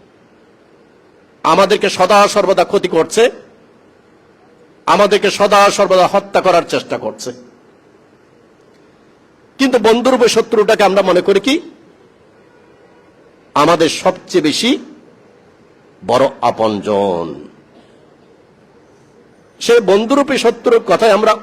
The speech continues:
উঠি, সে বন্ধুরূপী শত্রুর কথায় আমরা বসি, সে বন্ধুরূপী শত্রুর কথায় আমাদের জীবন চলে,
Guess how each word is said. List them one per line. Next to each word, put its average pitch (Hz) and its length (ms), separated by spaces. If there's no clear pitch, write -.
উঠি, 160 280
সে - 180
বন্ধুরূপী 190 500
শত্রুর 208 380
কথায় 190 340
আমরা 135 220
বসি, 113 340
সে 226 180
বন্ধুরূপী 220 480
শত্রুর 233 380
কথায় 226 340
আমাদের 196 360
জীবন 123 300
চলে, 107 280